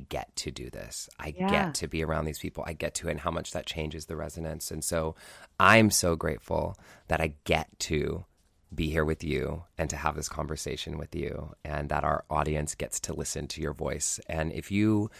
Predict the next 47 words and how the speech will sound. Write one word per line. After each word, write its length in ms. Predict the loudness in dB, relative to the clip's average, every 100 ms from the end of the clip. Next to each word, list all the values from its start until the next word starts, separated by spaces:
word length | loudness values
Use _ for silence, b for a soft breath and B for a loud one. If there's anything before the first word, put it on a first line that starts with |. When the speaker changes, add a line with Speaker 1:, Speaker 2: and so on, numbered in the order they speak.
| B B
Speaker 1:
haven't 280 | 4 4 4
done 160 | 4
so 120 | 4
already, 340 | 4 4 4 4
I 60 |
inspire 480 | 2 0 2 4 4
you 260 | 2 0 -2
to 180 | -4 -4
go 440 | -2 0 0 -4 -6
subscribe 560 | -8 -4 6 8 8
to 100 | 4
the 60 | -2
Only 200 | 0 2
One 120 | 4
in 80 | 2
the 80 | 2
Room 160 | -2 -2
podcast 640 | -4 -4 -4 -4 -4 -6
with 140 | -6
Laura. 440 | 0 2 4 2 0 B B B
Go 100 | -4
find 380 | 2 6 6 6
her 340 | 6 6 6 4
on 140 | 0
social 400 | 0 -2 -2 -2
media. 540 | 0 0 2 2 0 2
Laura, 200 | 2 4
what's 200 | 2 0
your 100 | 0
Instagram 380 | -2 -2 0
again? 160 | 2 2
I 40 |
had 140 | 2 2
it 80 | 0
written 160 | -2
down, 240 | 0 2 2
but 80 |
I 60 | 0
don't 140 | -2
have 120 | -4 -6
it 60 |
in 80 | -6
front 180 | -4 -4
of 80 | -2
me 80 |
right 160 | -2 -4
now. 240 | -4 -6